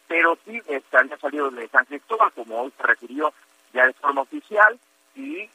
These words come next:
bueno, en este momento pues hay muchísimos medios de comunicación que han venido de otras partes del mundo a cubrir este lamentable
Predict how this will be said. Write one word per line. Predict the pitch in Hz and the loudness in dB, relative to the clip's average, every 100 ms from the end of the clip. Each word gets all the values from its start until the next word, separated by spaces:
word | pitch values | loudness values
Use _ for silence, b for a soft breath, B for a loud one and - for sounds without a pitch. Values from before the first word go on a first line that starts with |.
| _ | _
bueno, | 135 151 170 | -6 -4 -6
en | 131 127 | -6 -10
este | 143 165 | -10 -12
momento | 160 165 160 151 180 | -12 -8 -10 -8 -10
pues | - 117 | -8 -6
hay | 127 127 | -2 -4
muchísimos | 123 131 151 185 - - - - 208 139 127 | -6 -10 -6 -6 -8 -18 -18 -10 -4 -2 -2
medios | 147 147 | 0 0
de | 123 | -2
comunicación | 117 110 113 113 - 139 | -8 -12 -2 -2 -2 -6
que | 147 | -2
han | 147 | -2
venido | 131 131 143 131 | -2 -6 -4 -2
de | 107 98 _ _ - | -4 -10 _ _ -8
otras | 131 143 | 0 0
partes | - 135 - 131 | 4 2 2 -12
del | 113 110 | -12 -10
mundo | 151 156 156 165 113 | -10 -10 -8 -4 -2
a | 110 | -2
cubrir | 117 113 143 139 | -4 -12 -8 -8
este | 135 - 117 - _ _ | -10 -10 -12 -12 _ _
lamentable | 113 113 110 - 135 135 | -2 -2 -2 0 0 0